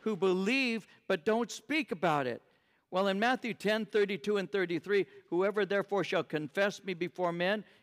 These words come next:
him will I confess also before my Father who's in heaven. But whoever shall deny me before men, him will I also deny before my Father who's in heaven."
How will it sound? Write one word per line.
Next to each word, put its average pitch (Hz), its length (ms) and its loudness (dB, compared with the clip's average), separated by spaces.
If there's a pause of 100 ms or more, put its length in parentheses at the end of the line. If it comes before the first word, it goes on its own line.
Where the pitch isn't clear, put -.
him 220 320 2
will 170 220 2
I 165 100 2
confess 160 480 -4
also 196 340 -2
before 165 380 -4
my 165 140 0
Father 180 340 -2
who's 190 220 0
in 202 80 -2
heaven. 214 280 0 (280)
But 170 100 0
whoever 185 380 2
shall 180 180 0
deny 165 400 -2
me 233 160 0
before 214 380 -4
men, 220 280 -4 (240)
him 220 220 -2
will 196 160 4
I 165 160 2
also 190 400 0
deny 160 400 -2
before 180 340 -2
my 170 140 0
Father 185 400 0
who's 202 220 -2
in 208 120 0
heaven." 196 360 -2